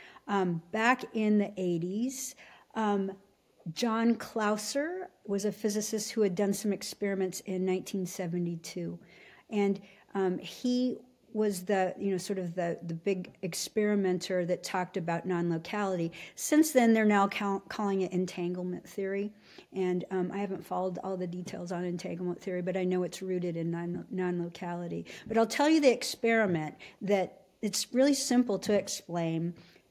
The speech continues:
that just says it all. You take a calcium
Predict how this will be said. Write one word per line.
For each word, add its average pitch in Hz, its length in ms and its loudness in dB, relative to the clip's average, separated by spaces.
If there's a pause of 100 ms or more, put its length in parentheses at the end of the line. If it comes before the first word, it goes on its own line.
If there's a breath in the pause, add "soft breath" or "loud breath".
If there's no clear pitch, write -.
that 202 140 0
just 262 380 2
says 254 280 2
it 214 100 4
all. 214 440 2 (1120 loud breath)
You 226 100 0
take 269 240 6
a 294 60 2
calcium 262 760 2